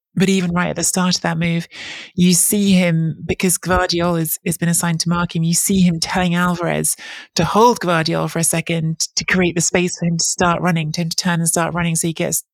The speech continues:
turned around the right way. So even the way he's instructing his teammates is,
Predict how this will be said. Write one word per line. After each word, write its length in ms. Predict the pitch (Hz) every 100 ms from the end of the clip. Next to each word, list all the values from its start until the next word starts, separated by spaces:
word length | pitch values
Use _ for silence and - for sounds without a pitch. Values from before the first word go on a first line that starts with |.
| _ _ -
turned 260 | 180 165
around 200 | 165 170
the 80 | 165
right 180 | 165 -
way. 240 | 160 170 - _ _ _
So 220 | - - 175
even 300 | 196 190 185
the 80 |
way 140 | 170 170
he's 180 | 170 165
instructing 480 | 165 170 - 165
his 100 | 165
teammates 640 | - 180 170 165 170 175 - - - - - -
is, 180 | 170